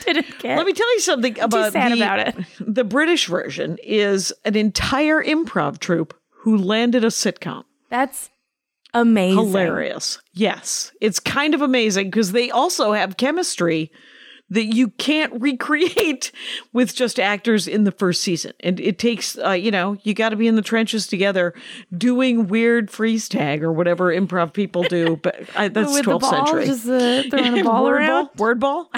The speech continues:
Speaker 2: Word ball. <laughs>
Speaker 1: Did you, okay, so did you like the first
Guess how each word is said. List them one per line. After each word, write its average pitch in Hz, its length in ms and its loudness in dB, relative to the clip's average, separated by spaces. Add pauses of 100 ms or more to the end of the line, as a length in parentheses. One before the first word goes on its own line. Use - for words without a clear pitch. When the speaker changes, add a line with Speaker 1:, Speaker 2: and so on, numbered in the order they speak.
(240)
Speaker 2:
Word 220 140 0
ball. 175 260 0 (400)
<laughs> - 400 -6
Speaker 1:
Did 320 220 0
you, 339 200 2
okay, 302 260 0
so 262 320 2 (240)
did 214 260 0
you 262 320 2
like 233 480 0
the 269 100 0
first - 640 -2